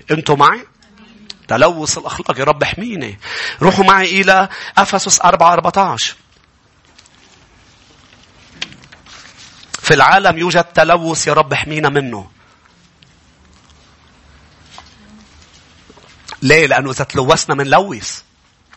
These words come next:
هي ال-، القصة مش بس نحن. القصة إنه ممكن نصير خميرة. والرب لا يقطع أحد ملوث إلا لما يبلش يلوث. آمين.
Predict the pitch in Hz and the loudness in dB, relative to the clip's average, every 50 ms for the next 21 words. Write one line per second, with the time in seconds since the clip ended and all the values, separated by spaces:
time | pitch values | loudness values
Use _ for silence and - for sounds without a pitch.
0 | - - 131 147 175 233 214 165 151 151 139 131 - - - - 190 185 - - | -12 -6 -4 -2 -2 -2 -2 -4 -4 -4 -4 -4 -2 -2 -2 -2 -2 -2 -2 -2
1 | - - - - - 254 - - - - 123 104 - _ - - - - - - | -2 -2 -2 -2 -4 -6 -8 -10 -10 -12 -12 -14 -14 _ -20 -20 -20 -20 -20 -20
2 | - - - - - 180 180 - - 156 156 151 151 151 160 170 - 165 156 143 | -20 -20 -12 -6 -4 -2 0 0 0 0 -2 -2 -4 -6 -6 -4 -4 -4 -2 -2
3 | 139 - - 170 - - - 151 147 160 175 180 160 135 104 95 - _ _ _ | -2 -2 -2 -2 0 -2 -2 -2 0 0 -2 -2 -2 -4 -8 -10 -12 _ _ _
4 | _ _ _ _ - - - - - - - 147 156 160 - 196 185 151 165 190 | _ _ _ _ -20 -20 -16 -14 -14 -2 2 2 4 4 4 4 2 4 4 4
5 | 208 214 208 208 196 - - - - 165 165 160 - 202 175 - - 180 165 135 | 4 4 4 2 2 0 -2 0 2 4 4 4 2 0 0 0 -2 -2 -4 -6
6 | 135 143 143 143 151 165 160 135 135 135 139 - - - - - _ - 156 165 | -4 -2 2 4 4 2 2 2 0 0 0 0 -2 -6 -8 -10 _ -2 -2 -2
7 | 165 151 147 139 139 139 139 139 135 131 139 147 151 143 139 - - 143 131 131 | 0 2 2 2 2 0 0 -2 -2 0 0 -2 0 -2 -4 -4 -4 -2 0 0
8 | 135 135 120 104 90 - - - - - - _ _ _ _ _ _ _ _ _ | 0 0 -2 -4 -12 -12 -12 -14 -14 -14 -16 _ _ _ _ _ _ _ _ _
9 | _ _ _ _ _ _ _ _ _ _ _ _ _ _ _ _ _ _ _ _ | _ _ _ _ _ _ _ _ _ _ _ _ _ _ _ _ _ _ _ _
10 | _ _ _ _ _ _ _ _ _ _ _ _ _ _ _ - 135 147 196 220 | _ _ _ _ _ _ _ _ _ _ _ _ _ _ _ -2 -2 0 -2 -4
11 | 220 | -4